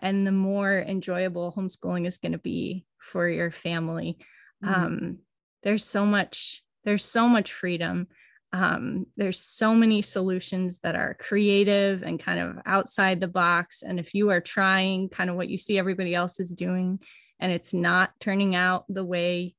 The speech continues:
Speaker 1: you want it to turn out, just keep trying other things, um, because there's just this endless process of tweaking, um, as our children grow and change, and as we grow and change, and as we learn how to,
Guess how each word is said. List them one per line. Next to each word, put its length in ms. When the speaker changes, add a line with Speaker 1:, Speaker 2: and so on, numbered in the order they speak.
Speaker 1:
you 600
want 260
it 160
to 160
turn 260
out, 280
just 280
keep 400
trying 720
other 280
things, 640
um, 460
because 440
there's 320
just 240
this 240
endless 680
process 540
of 140
tweaking, 600
um, 280
as 160
our 80
children 400
grow 180
and 160
change, 460
and 100
as 140
we 200
grow 240
and 140
change, 460
and 100
as 140
we 140
learn 580
how 240
to, 260